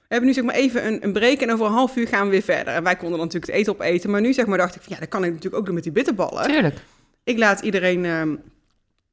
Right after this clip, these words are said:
Speaker 1: die, eh, salpicon een uurtje in de vriezer schuiven. Dat is niet helemaal ideaal, maar dat, dat, dat doe ik zelf ook wel eens als ik meteen door wil. In plaats van een nachtje in de, in de koeling gaan ze dan een uurtje in de vriezer. Dus dat doe ik tijdens de workshops ook. Laat ik ze een, eh, uurtje in de vriezer schuiven en dan hou ik drie kwartier pauze.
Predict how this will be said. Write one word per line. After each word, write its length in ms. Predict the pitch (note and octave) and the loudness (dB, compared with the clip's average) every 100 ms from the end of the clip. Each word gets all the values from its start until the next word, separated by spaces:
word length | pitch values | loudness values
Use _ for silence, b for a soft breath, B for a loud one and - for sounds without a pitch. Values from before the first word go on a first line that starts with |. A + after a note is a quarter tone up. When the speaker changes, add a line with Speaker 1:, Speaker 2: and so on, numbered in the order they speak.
| - | -4
Speaker 1:
die, 260 | F#3+ G3+ F#3+ | 0 4 4
eh, 160 | F3+ F3+ | 4 2
salpicon 460 | G#3+ G3+ G3+ G#3 | 2 0 2 2
een 100 | F#3+ | 2
uurtje 200 | G3+ G#3 | 0 0
in 60 | F3 | 0
de 60 | F3 | -2
vriezer 320 | F3+ A#3 A3+ | 0 0 0
schuiven. 440 | - D#3 C#3+ E3+ G3 | -2 -2 0 0 2
Dat 100 | - | 0
is 80 | |
niet 280 | F#3+ F#3+ G3+ | 2 2 4
helemaal 320 | F#3+ E3+ F#3+ | 4 4 4
ideaal, 420 | - A#3 A3 G3+ C4 | 2 0 2 4 4
maar 140 | G3 | 2
dat, 160 | - - | -2 -4
dat, 140 | E3+ - _ | -6 -6 _
dat 140 | - | -8
doe 100 | D#3+ | -4
ik 60 | F3 | 0
zelf 240 | F#3+ E3 | 2 2
ook 160 | C4+ G3+ | 0 0
wel 140 | G#3+ | 2
eens 100 | A3 G3+ | 2 0
als 80 | |
ik 80 | F#3+ | -2
meteen 300 | G#3 G3 F3+ | 0 2 2
door 200 | F3+ A#3+ | 4 4
wil. 280 | A3 G#3+ F4 B B B B | 4 0 -2 B B B B
In 120 | A3 | -4
plaats 240 | A#3 A3 A3 | 2 2 2
van 120 | G#3 | 2
een 60 | |
nachtje 320 | G3+ A3+ - F#3 | 2 2 0 0
in 160 | F#3+ | 2
de, 140 | F3 F3 | 2 2
in 160 | F3+ | 2
de 100 | F3 | 0
koeling 360 | E3+ C4 G3 F#3 | 0 2 2 2
gaan 120 | F3 | 0
ze 80 | D#3+ | 0
dan 80 | F3 | 0
een 100 | F3 | 0
uurtje 180 | F#3+ E3+ | 0 0
in 60 | |
de 60 | E3+ | -2
vriezer. 320 | - B3 F3 | 0 0 0
Dus 80 | F3+ | -2
dat 100 | A3 | -2
doe 120 | C4 | -2
ik 60 | A#3 | 2
tijdens 220 | G3+ F#3+ | 2 2
de 60 | |
workshops 340 | G#3+ G#3 F3 - | 0 0 -2 0
ook. 280 | A3+ F3+ - B B B | 2 2 -2 B B B
Laat 140 | - A#3 | 2 2
ik 80 | B3 | 4
ze 120 | G#3+ | 2
een, 100 | G3+ | 2
eh, 200 | - G3+ | 0 0
uurtje 260 | A#3 A3 G#3 | 0 0 2
in 60 | |
de 60 | F#3+ | 0
vriezer 260 | G3 B3 A#3 | 0 -2 -2
schuiven 320 | - E3+ E3+ | 0 2 2
en 60 | |
dan 80 | F#3+ | 2
hou 120 | F#3+ F#3 | 2 0
ik 40 | |
drie 120 | F#3 | 0
kwartier 220 | G#3+ G3 F3+ | -2 -4 0
pauze. 520 | A3 A#3 G#3+ D3+ | 2 4 2 -2